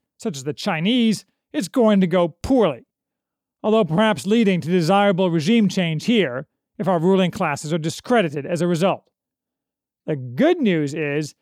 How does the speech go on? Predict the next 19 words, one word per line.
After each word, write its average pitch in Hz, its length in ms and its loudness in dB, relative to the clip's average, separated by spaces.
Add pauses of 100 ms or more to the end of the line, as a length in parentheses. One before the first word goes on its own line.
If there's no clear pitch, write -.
(200)
that 196 120 -2
if 165 120 0
our 175 180 -2
illegitimate 208 680 2
soon-to-be 214 640 0
president, 151 600 -6 (140)
Joe 170 300 2
Biden, 160 520 0 (520)
ever 262 220 4
tries 214 360 2
to 214 120 0
use 180 160 2
the 165 80 0
military 196 640 4
to 180 100 -2
impose 170 340 -2
the 156 80 -4
left's 165 380 -2
will 160 380 0